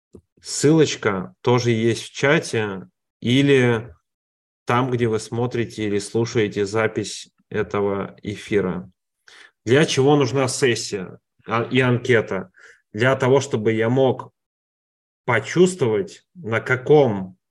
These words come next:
уровне сознания и игры в каждой из сфер вы находитесь.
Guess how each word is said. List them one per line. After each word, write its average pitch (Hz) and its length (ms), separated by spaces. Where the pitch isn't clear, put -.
уровне 110 760
сознания 117 1160
и 117 240
игры 170 680
в - 60
каждой 113 460
из 101 140
сфер 147 260
вы 117 160
находитесь. 107 800